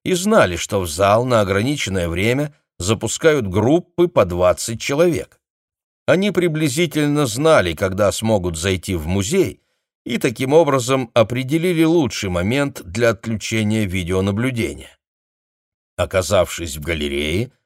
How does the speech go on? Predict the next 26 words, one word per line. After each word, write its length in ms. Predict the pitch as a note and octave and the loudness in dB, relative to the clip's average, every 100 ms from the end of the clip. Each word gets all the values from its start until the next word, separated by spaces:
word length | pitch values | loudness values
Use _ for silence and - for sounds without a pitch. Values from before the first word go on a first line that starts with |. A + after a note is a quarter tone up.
| _ _ | _ _
Картик 500 | - E2 F2+ - A#2 | -2 0 0 -2 -8
тут 220 | - F2 | -6 -8
же 140 | E2+ G2+ | -4 -2
начал 360 | F#2 - G#2+ | 0 -2 -4
действовать. 760 | G#2 A2 A#2 - - - - - _ _ _ _ _ | -6 -4 -4 -6 -10 -14 -16 -18 _ _ _ _ _
Он 220 | C3 C3 | -2 0
быстро 380 | C3+ F#3+ - F#2 | -2 -2 -2 -2
достал 420 | F#2+ - - G#2+ | -2 0 0 0
канистры 520 | F#2 G2 G2 - F2+ | 0 -2 -2 -4 -8
с 120 | E2+ D#2+ | -8 -4
газом, 440 | B2+ B2+ B2+ A#2 _ _ | 0 2 0 -2 _ _
пластиковую 680 | - D3+ - G#2 E2 G2 F2+ | 0 2 2 -4 -4 -2 -2
взрывчатку, 800 | D#2+ F2 D#2 - C3 A#2+ A#2 A2 _ _ | -2 -6 -6 0 0 2 -4 -6 _ _
фильтры 520 | - E3 E3 C3 A#2+ | -6 -2 -2 0 0
для 240 | F2+ G2 G2 | 0 0 0
носа 360 | D3 D#3 - | 2 2 2
и 200 | B2 G#2+ | 0 0
латексные 680 | G2 C3+ C#3+ B2 - B2+ A#2+ | 2 2 2 -2 -6 -4 -2
перчатки 580 | - F2 - A#2+ - G2+ | -4 -6 0 0 0 -6
для 180 | F2 | -6
себя 360 | G2 A2 G#2 G#2+ | -6 -4 -2 -2
и 60 | F#2 | 0
Канодии 580 | F#2+ A2 D#3 B2 C3 | 0 2 2 0 -4
из 260 | C3+ G#2+ - | -4 -4 -6
статуи 480 | - A#2 G#2+ G#2 G#2+ | 0 2 2 2 -4
Кали. 440 | - F2 C2 C2 | -2 -2 -2 -8